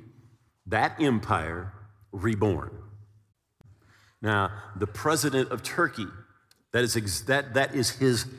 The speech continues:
spoken goal, is to revive, bring back to life that empire again. He, that will be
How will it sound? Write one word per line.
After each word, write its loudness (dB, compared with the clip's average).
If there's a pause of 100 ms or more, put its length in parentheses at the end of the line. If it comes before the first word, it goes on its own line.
(920)
spoken 4
goal, 0 (920)
is 4
to 2 (1000)
revive, 4
bring 10
back 4
to 2
life 2 (560)
that -2 (120)
empire 2
again. -2 (480)
He, 2
that 4
will 6
be 2